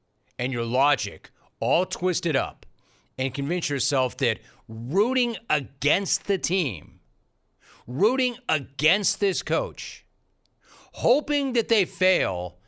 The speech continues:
is supporting the program, you do you. That's your right.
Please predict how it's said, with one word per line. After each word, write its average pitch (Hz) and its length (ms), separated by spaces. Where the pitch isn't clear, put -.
is 127 160
supporting 131 1080
the 214 80
program, 226 720
you 226 200
do 277 160
you. 139 380
That's 160 280
your 175 140
right. 120 300